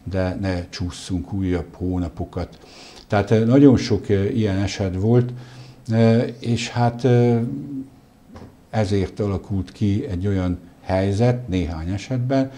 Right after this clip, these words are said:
amikor a Közszolgáltatók K F T elindult, és nyilván, ö, vagy nem nyilván, de minden esetre a Közszolgáltató K F T, ö,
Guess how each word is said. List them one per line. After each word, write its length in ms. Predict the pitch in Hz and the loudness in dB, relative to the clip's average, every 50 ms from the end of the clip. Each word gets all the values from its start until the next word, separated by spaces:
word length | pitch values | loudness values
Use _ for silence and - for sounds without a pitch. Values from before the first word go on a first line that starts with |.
| - - - - - - _ _ | -18 -20 -20 -20 -20 -20 _ _
amikor 720 | 131 131 139 131 131 - - 139 139 139 127 135 135 - - | 0 2 2 2 2 2 4 4 4 6 4 0 -4 -6 -4
a 340 | - 123 123 123 123 123 | -2 0 0 0 0 0
Közszolgáltatók 960 | 123 - - - - - - 92 85 82 95 98 95 - - 92 - - - - | -4 -6 -10 -10 -10 -10 -10 -8 -8 -6 -6 -6 -8 -8 -8 -10 -10 -10 -10 -8
K 220 | - 110 101 95 | -6 -6 -4 -6
F 120 | 90 - - | -6 -8 -10
T 60 | - | -10
elindult, 640 | - 85 107 120 131 139 135 135 143 143 143 143 - - - - - - - - | -6 -4 -2 0 0 0 0 0 0 0 -2 -2 -6 -12 -18 -20 -20 -20 -20 -12
és 220 | - 120 - - | -10 -10 -8 -4
nyilván, 640 | - 110 95 85 87 90 101 107 104 107 107 101 101 - - - - - - - _ _ | -2 0 0 0 0 -2 -2 -2 -2 -2 -2 -4 -6 -10 -18 -20 -20 -20 -20 -20 _ _
ö, 40 | 113 101 98 98 98 98 98 98 110 135 - - 117 113 120 123 120 113 107 - - - - - - - - - - - - - - - - - - - - - - - | -6 -4 -2 -2 0 0 -2 -2 -4 -6 -8 -10 -12 -12 -12 -10 -10 -10 -12 -14 -16 -18 -20 -20 -20 -20 -20 -20 -20 -20 -20 -20 -20 -20 -20 -20 -20 -20 -20 -20 -14 -10
vagy 140 | 92 85 - - - | -10 -10 -10 -12 -12
nem 160 | 73 76 80 | -12 -10 -8
nyilván, 480 | 85 92 104 113 117 117 120 123 117 113 | -6 -4 -2 0 0 0 0 0 0 0
de 80 | 113 | 0
minden 300 | 104 104 98 95 95 95 | 0 0 0 0 0 -2
esetre 580 | 98 - - - 98 - - - 107 101 90 - - - - - - | -2 -4 -4 -8 -10 -10 -6 -4 -2 -2 -2 -4 -8 -18 -20 -20 -14
a 100 | - 101 | -12 -12
Közszolgáltató 1000 | 87 - - 87 - - - 98 90 85 92 90 90 - - 87 - - - 82 | -6 -4 -4 -4 -4 -6 -6 -6 -4 -4 -4 -6 -6 -8 -10 -12 -12 -10 -12 -12
K 80 | 76 - 107 95 92 87 85 82 | -10 -8 -6 -6 -4 -4 -4 -6
F 140 | 82 - - | -8 -10 -8
T, 60 | - | -4
ö, 160 | 107 110 107 | -2 -2 0